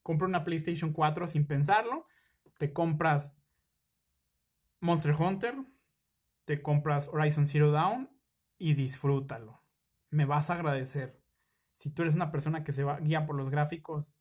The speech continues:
y que no piensa gastar una millonada en una P C, compra el PlayStation cuatro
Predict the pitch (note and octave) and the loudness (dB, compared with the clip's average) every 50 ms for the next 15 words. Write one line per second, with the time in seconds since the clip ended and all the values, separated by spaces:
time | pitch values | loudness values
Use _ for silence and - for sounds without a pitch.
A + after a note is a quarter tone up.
0 | _ _ _ - D3 C#3 C#3 C3+ - - - C#3+ C3+ C3 C3+ D3+ D#3 D#3+ D#3 D#3 | _ _ _ -6 -6 -6 -6 -10 -14 -10 -8 -6 -4 -2 0 2 2 0 0 -2
1 | F#3+ G3 E3 D#3 D3+ D3+ C3+ B2+ B2+ - - D#3 D3+ D3+ D3 C#3+ D3 D3 C#3+ D3+ | -2 0 0 0 0 -2 -4 -8 -10 -6 -2 0 2 2 2 2 2 0 0 0
2 | D#3+ F3 E3 C3+ A2+ G#2+ G#2+ A2 A#2 - - D3+ D3+ F#3+ G#3+ A3 - _ _ _ | -2 -4 -4 -6 -6 -10 -14 -18 -14 -10 -8 -8 -6 -8 -8 -10 -14 _ _ _
3 | _ _ _ _ _ _ _ _ _ _ _ _ _ _ _ _ _ _ _ _ | _ _ _ _ _ _ _ _ _ _ _ _ _ _ _ _ _ _ _ _
4 | _ _ _ _ _ _ - - E3 D#3+ D3+ F#3 E3 D3+ D#3 D#3 D3 D3+ D#3+ C#3+ | _ _ _ _ _ _ -4 -2 0 0 0 0 -2 -2 0 -2 -2 -2 -2 -2
5 | - D3 D3 C#3+ - F#3 F#3 F#3+ F#3+ - A#3 A#3+ C4 | -2 -2 -2 0 2 2 2 2 2 -2 -8 -8 -10